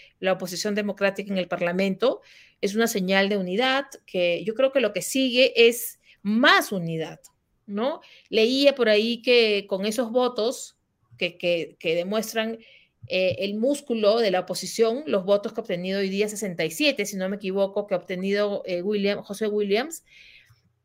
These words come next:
no se logra la vacancia porque necesitan veinte más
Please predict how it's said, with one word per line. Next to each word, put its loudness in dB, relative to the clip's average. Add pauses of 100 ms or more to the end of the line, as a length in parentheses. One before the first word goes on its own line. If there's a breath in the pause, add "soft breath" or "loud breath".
(600)
no 6
se 8
logra 10
la 8
vacancia 2
porque -6
necesitan -2 (140)
veinte 8
más 0